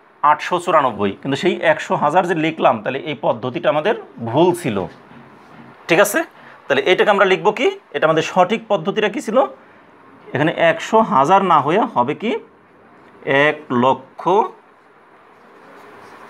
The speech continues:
এক লক্ষ, তারপর ওই আটশো চুরানব্বই, এইটি সঠিক পদ্ধতি। ওকে, তাহলে আমাদের এখানে কি? একশো হাজার আটশো চুরানব্বই, যেটা ভুল, cross দিয়ে দিলাম, আর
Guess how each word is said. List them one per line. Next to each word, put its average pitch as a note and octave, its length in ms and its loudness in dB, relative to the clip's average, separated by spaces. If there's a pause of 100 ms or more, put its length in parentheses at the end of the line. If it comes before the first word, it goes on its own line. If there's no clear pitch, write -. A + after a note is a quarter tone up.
(1040)
এক D3 260 0
লক্ষ, D3 320 2 (180)
তারপর F3 380 2
ওই F3+ 240 -2
আটশো D#3+ 320 -2
চুরানব্বই, A2+ 480 -2
এইটি C3+ 320 -6 (180)
সঠিক - 420 -2
পদ্ধতি। F#2+ 460 -4 (1400)
ওকে, D3+ 300 4 (420)
তাহলে C#3+ 160 4
আমাদের D3+ 200 0
এখানে D#3 200 -2
কি? B2 360 -10
একশো D3+ 520 0
হাজার D3 400 4
আটশো D3 440 0
চুরানব্বই, F3 580 0
যেটা F3+ 380 0 (320)
ভুল, B2 500 4
cross C#3 220 2
দিয়ে A#2 120 0
দিলাম, F#2 280 -2 (480)
আর G#2+ 100 -4